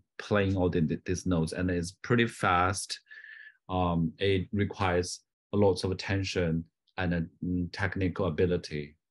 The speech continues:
from the musician. Um, so these are basically you, uh, what so far you've seen is the, how I, uh, mm, how I choose, uh, different timbre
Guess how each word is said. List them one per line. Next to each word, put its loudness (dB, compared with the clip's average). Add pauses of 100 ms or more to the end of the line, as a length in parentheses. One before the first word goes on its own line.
from 0
the -4
musician. -10 (1700)
Um, 4 (800)
so 8
these 8
are 4
basically 6
you, 8
uh, -4 (160)
what 2
so 4
far 6
you've 4
seen 4
is 0
the, 2
how 2
I, 4 (520)
uh, 2 (260)
mm, -2
how 0
I 4
choose, 6 (360)
uh, 0
different 4
timbre 4